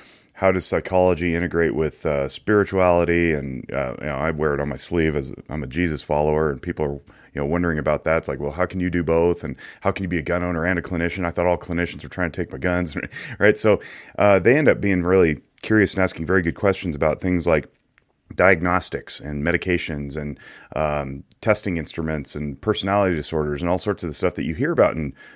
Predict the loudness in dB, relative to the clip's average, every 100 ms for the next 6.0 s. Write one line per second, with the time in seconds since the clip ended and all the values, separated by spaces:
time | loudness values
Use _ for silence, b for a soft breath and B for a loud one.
0 | B -2 0 2 0 2 0 -2 B -4
1 | 2 2 4 0 0 -2 2 2 2 2
2 | 2 0 0 4 4 4 0 2 2 2
3 | 2 0 -2 -2 0 2 0 -2 -12 _
4 | _ -6 -2 2 2 0 -6 -2 0 0
5 | -2 -2 -2 -4 -4 -4 -2 -2 0 -2